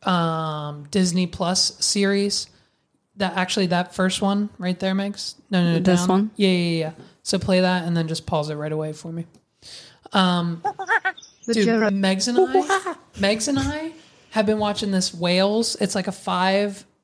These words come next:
Speaker 1: episode documentary on Disney Plus,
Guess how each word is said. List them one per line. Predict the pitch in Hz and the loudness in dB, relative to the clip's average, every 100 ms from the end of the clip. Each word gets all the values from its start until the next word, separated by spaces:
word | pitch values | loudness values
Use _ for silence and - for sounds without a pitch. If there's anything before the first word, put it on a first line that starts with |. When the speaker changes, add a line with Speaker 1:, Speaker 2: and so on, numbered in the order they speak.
| _ - | _ -2
Speaker 1:
episode | 190 202 190 202 196 196 180 | -2 0 0 2 2 2 0
documentary | 180 185 185 180 185 190 190 190 | -4 -2 0 2 2 2 2 2
on | 175 | 0
Disney | 175 180 180 | 0 0 -2
Plus, | 175 180 185 - - | -2 -2 -2 -2 -4